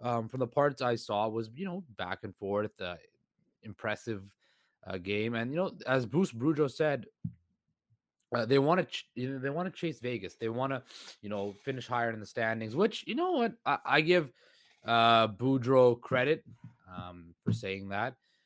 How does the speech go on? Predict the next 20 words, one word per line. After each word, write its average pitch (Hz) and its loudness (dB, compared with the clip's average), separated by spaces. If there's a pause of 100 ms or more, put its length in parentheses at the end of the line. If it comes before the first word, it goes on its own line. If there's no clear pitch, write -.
(340)
Um, 107 -2
my 123 4
biggest 247 4
takeaway 180 2
from 139 -8
the 110 -8
game 107 -4
was 90 -10
nothing 139 -6
on 101 -4
the 92 -2
ice. 92 -4
It 98 -10
was 101 -10
just 110 -14
the 101 -14
fact 120 0
that 117 -10
the 92 -8
m-, 87 -12